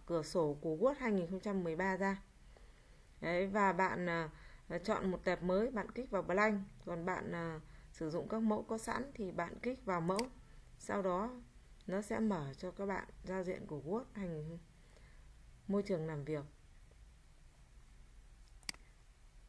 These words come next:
Còn nếu các bạn không nhìn thấy biểu tượng của Word hai nghìn không trăm mười ba thì các bạn kích vào biểu tượng Start.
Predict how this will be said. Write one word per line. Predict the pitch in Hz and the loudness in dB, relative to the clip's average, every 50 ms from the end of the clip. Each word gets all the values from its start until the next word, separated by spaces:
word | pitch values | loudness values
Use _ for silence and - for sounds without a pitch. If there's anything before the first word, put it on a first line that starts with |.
| - - - - - - - - - - - - - - - - - - - - - | -20 -20 -14 -12 -12 -12 -12 -18 -20 -20 -20 -20 -20 -20 -20 -20 -20 -20 -20 -16 -2
Còn | - 202 208 208 | 0 4 6 6
nếu | 208 208 226 | 8 6 6
các | 226 - 285 294 302 | 4 4 2 10 10
bạn | 240 240 - - | 10 10 10 6
không | - - 277 277 262 | 2 0 2 4 6
nhìn | 240 226 220 208 202 | 8 8 8 8 8
thấy | 214 233 262 | 6 4 4
biểu | 233 233 202 170 156 | 6 6 6 6 6
tượng | - 190 180 156 - - | 4 2 2 2 0 -2
của | 170 156 151 170 | 0 0 2 4
Word | 208 269 302 359 - - - - - - - - - - - - | 6 6 6 6 2 -4 -14 -20 -20 -20 -18 -20 -18 -18 -14 -4
hai | - 233 226 | 0 4 4
nghìn | 208 185 196 | 6 6 4
không | 214 214 | 4 2
trăm | 247 233 220 208 | 2 4 4 6
mười | 196 185 180 165 | 6 4 4 4
ba | 185 208 220 214 208 - - - - - - - - - - - - | 4 4 4 2 0 -2 -8 -14 -16 -18 -18 -18 -18 -18 -18 -6 0
thì | 214 214 208 196 | 2 2 4 2
các | 196 220 240 233 | 2 0 0 4
bạn | 226 233 214 - 202 - | 4 4 4 2 -2 -2
kích | - 302 339 330 - | 0 0 0 0 0
vào | - 220 196 190 190 | 2 4 4 4 4
biểu | 170 180 175 156 147 | 4 2 2 2 2
tượng | - - 190 185 - 233 - | 2 4 4 4 4 2 -4
Start. | - - - - 214 226 240 269 | -8 -10 -4 0 0 2 2 0